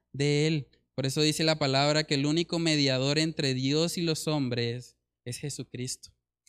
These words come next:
A través de Él, Él es el camino, la verdad y la vida. Y nadie viene al Padre si no es por Él. Entonces,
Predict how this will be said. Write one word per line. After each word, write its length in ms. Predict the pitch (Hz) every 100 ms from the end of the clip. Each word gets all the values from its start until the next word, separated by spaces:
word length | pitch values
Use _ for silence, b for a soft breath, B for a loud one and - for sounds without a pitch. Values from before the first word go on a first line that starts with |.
| _ _ _
A 160 | 143 147
través 640 | 143 139 139 160 180 190
de 220 | 180 165
Él, 100 | 170
Él 120 | 160 170
es 120 | 196
el 200 | 180 -
camino, 840 | 147 127 143 185 202 190 208 240 _ _
la 200 | 117 120
verdad 720 | 123 117 117 123 147 160 170 _ _ _ -
y 80 | 139
la 160 | 147
vida. 420 | 143 151 156 120 - _ _ -
Y 120 | 151
nadie 520 | 156 160 196 226 220
viene 280 | 202 185 185
al 160 | 175 170
Padre 680 | 175 180 156 139 131 135 143 b -
si 260 | - 170
no 260 | 156 151 185
es 140 | 170
por 240 | - 147 135
Él. 160 | 139
Entonces, 500 | 135 151 147 185 -